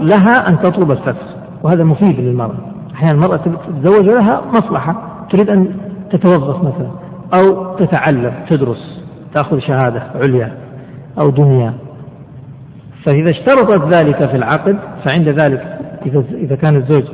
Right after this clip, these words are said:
ما وفى بهذا الشرط، فلها أن تطلب الإيش؟ لها أن تفسخ،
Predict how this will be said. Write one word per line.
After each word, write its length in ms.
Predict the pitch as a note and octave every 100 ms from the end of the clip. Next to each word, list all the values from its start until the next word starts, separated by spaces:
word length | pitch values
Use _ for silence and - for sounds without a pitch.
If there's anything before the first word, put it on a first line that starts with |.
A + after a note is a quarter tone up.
| - - - -
ما 400 | F#3+ D3+ D#3 D#3+
وفى 420 | F3 D#3 D#3+ C3+
بهذا 320 | B2+ B2+ C#3 B2+
الشرط، 320 | - F#3 G3+ -
فلها 360 | E3 E3+ E3+ D#3+
أن 120 | D3
تطلب 320 | D#3+ E3 C3
الإيش؟ 260 | B2+ C3 C3 - - - - - - - - -
لها 140 | E3 F#3+
أن 80 | F3
تفسخ، 360 | D3 - -